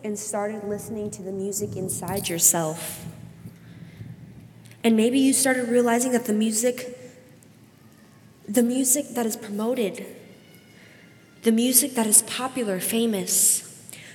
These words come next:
the music that we all are very aware, very well aware of, is made to destroy us, is made to keep us in a limbo.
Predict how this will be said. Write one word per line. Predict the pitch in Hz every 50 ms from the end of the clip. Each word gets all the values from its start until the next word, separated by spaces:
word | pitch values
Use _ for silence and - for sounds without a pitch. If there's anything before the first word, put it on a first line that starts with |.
| - -
the | - 233
music | 233 240 254 262 247 285 -
that | 247 240
we | 226 226
all | - - - 214 233 247 262 269 269 269 262
are | 233 202
very | 185 185 202 202 226 254
aware, | 262 262 269 262 269 277 277 269 - - - - - - -
very | - 214 233 247 277 302 339
well | 330 285 294 294 - 302
aware | 285 269 269 285 330 330 247
of, | 190 175 170 165 - - - - - - - - - - - - - - - - - - - - - - - - - -
is | - 214 202
made | 202 196 196 202 202
to | 202 208
destroy | 190 180 170 - - 202 190 196 208 208
us, | 180 175 - - - - -
is | - 180 175
made | 185 180 185 190 185 185
to | 190
keep | 190 190 214 202 -
us | 202 190 -
in | 190
a | 185 175
limbo. | 175 185 190 208 202 180